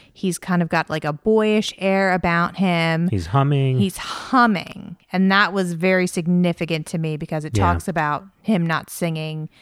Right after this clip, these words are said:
Speaker 1: music not being around. So the fact that he
Speaker 2: Yeah, I
Speaker 1: is
Speaker 2: wrote
Speaker 1: starting
Speaker 2: that
Speaker 1: to
Speaker 2: down.
Speaker 1: hum,
Speaker 2: Yeah.
Speaker 1: um, is significant.
Speaker 2: Well, I think he got, I think, uh, Quoth got a little too big for his, or Coat got a little too big for his Quoth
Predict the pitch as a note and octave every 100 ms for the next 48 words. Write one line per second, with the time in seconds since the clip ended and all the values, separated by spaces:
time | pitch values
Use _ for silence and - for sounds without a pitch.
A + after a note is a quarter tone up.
0 | _ _ F#3 F3 D#3+ E3 D#3 D#3+ D#3 D#3
1 | D3+ D#3+ F#3 F3+ A3+ A3+ A#3 E3 C3 B2+
2 | C3 F#3+ A#2 B2+ B2 E3+ D#3+ D#3+ E3 -
3 | G#2+ F#2+ F#2+ - - - _ - - -
4 | - _ - - D#3+ - - F#3+ - F#3
5 | F3 F3+ E3 E3 B2+ B2+ B2+ E3+ D#3 C#3+
6 | C3+ C3+ - - - C#3+ - - A#2+ A2
7 | - C#3 B2+ - A#2 A#2 A2+ A2 - B2+
8 | G#2 A#2 A#2+ G#2 A2+ G#2 G2 F#2+ B2+ F#2+
9 | - E3 C#3 - G#2+ A2 A2 G2+ A#2 F#2+
10 | A2+ G#2 - F#2+ - A#2+ B2